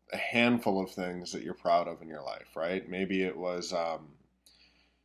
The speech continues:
you know, a good grade. Maybe it was earning a rank in the dojo. Maybe it was winning a competition. Maybe it was, you know, anything, anything that you, that you look back and you say, "I'm really proud. I worked at that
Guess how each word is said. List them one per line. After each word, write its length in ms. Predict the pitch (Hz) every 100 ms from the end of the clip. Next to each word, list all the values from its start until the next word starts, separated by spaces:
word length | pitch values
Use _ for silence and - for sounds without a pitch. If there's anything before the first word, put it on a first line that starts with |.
| _ _ _ _ -
you 80 | 135
know, 280 | 98 92 82
a 100 | 101
good 280 | 98 98
grade. 720 | 92 123 143 135 123 120 113 -
Maybe 300 | 110 107 107
it 140 | 107
was 680 | 104 104 101 101 98 - - 104
earning 280 | 107 104
a 60 | 101
rank 460 | 104 110 117 117 110
in 120 | 101
the 80 | 98
dojo. 720 | 127 135 135 131 127 123 117
Maybe 260 | 113 104
it 120 | 101
was 300 | 95 101 95
winning 260 | 98 98 98
a 60 | 92
competition. 800 | 92 82 - - 120 - 98 95
Maybe 280 | 98 98 95
it 120 | 69
was, 560 | 87 87 85 78 - - _ _ _ _ -
you 100 | 143
know, 80 | 135
anything, 440 | 165 151 69 60
anything 440 | 78 131 127 135 131
that 120 | 107
you, 420 | 110 113 110 104
that 140 | 95 90
you 160 | 107
look 240 | 107 110 117
back 320 | 110 107 104
and 80 | 101
you 60 |
say, 200 | 98 98
"I'm 140 | 98 98
really 220 | 117 123
proud. 440 | 120 107 101 98
I 140 | 78 87
worked 420 | 87 101 107 -
at 140 | 98
that 340 | 95 90 87